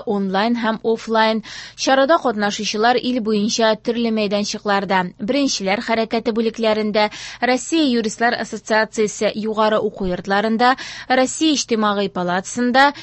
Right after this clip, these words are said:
Синергия университетында һәм башка җирләрдә диктант яза ала. Проект Президент грантлары фонды ярдәмендә тормышка ашырыла. Аның максаты яшьләрнең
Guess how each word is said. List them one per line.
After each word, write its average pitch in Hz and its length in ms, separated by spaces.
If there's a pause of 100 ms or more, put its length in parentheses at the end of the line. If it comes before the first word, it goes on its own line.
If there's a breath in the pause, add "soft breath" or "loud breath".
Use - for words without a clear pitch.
(140)
Синергия 220 720
университетында 240 960
һәм 277 300
башка 254 480
җирләрдә 208 580
диктант 196 540
яза 185 260
ала. 185 180 (420 loud breath)
Проект 233 580
Президент 269 500
грантлары 214 580
фонды 214 360
ярдәмендә 196 580
тормышка 208 520
ашырыла. 202 400 (340 loud breath)
Аның 294 320
максаты 202 480
яшьләрнең 202 720